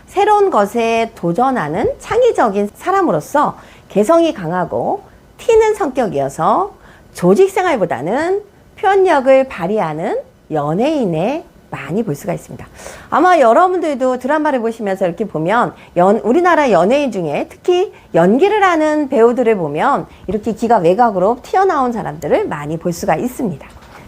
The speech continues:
그리고 후진타오 중국 전 주석의 기를 보면 깃볼이 이렇게 작은 칼기인데요.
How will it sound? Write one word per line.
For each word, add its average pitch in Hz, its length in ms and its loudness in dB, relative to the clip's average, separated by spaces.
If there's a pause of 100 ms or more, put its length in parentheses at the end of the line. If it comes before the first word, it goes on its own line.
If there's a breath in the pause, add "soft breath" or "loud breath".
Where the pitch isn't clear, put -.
그리고 269 600 4 (100)
후진타오 381 800 2
중국 277 580 -2 (640)
전 214 260 -2
주석의 233 580 0
기를 294 240 0
보면 202 380 -2
깃볼이 277 420 -2
이렇게 208 260 0
작은 220 480 -4
칼기인데요. 302 920 2